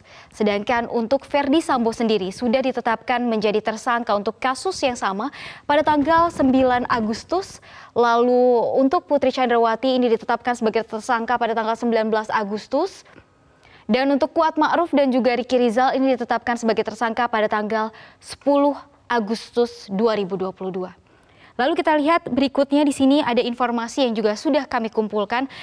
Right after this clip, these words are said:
yang terkait dengan agenda persidangan yang saat ini tengah berjalan. Karena jika kita melihat agenda persidangan ini di, eh, jalankan secara maraton atau terus berlangsung setiap minggunya, bahkan ada dua kali persidangan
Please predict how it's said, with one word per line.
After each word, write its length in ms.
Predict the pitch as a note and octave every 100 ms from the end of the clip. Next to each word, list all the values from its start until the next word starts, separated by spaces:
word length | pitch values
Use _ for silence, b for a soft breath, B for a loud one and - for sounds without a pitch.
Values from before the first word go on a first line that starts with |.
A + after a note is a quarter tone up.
| B B
yang 240 | C#4 D#4+ D#4
terkait 400 | E4 - D4+ D#4+
dengan 240 | C4 C4+ C4
agenda 640 | B3+ B3 A3+ B3+ B3 C4
persidangan 800 | C4 C4 - A#3 A3 G#3+ A#3 A#3 A3
yang 160 | G#3+ G#3
saat 320 | - A#3 -
ini 240 | A3+ A#3
tengah 240 | B3 A3+ G#3+ G3
berjalan. 480 | G3+ G#3+ F#3 F#3 F#3 B B B
Karena 240 | A#3+ B3+
jika 240 | A#3 C4+
kita 160 | C4+ C4+ B3
melihat 400 | B3 B3 C#4 -
agenda 320 | A3+ A3+ A#3
persidangan 480 | A#3+ B3+ A3+ A3+ B3
ini 240 | A#3+ B3+ B3
di, 160 | C4+ C4 - _ _ -
eh, 140 | A#3+ A#3
jalankan 560 | B3 A#3+ B3 C4+ D4+ C#4
secara 400 | - B3 A3 A3
maraton 560 | A3+ A#3 B3 C#4+ F3 - B B B
atau 320 | A#3 A#3 C4+
terus 480 | - D4 D#4+ F4 -
berlangsung 640 | A#3+ A3+ A3 A3 - D4 C#4+
setiap 320 | C#4 - A#3
minggunya, 480 | A#3+ A3 A3+ A#3 C4
bahkan 480 | A3 G#3+ B3+ C4 - B B -
ada 160 | G3+
dua 240 | G#3 A#3+ C4+
kali 160 | C4+
persidangan 480 | B3 C4+ A#3+ A#3+ C4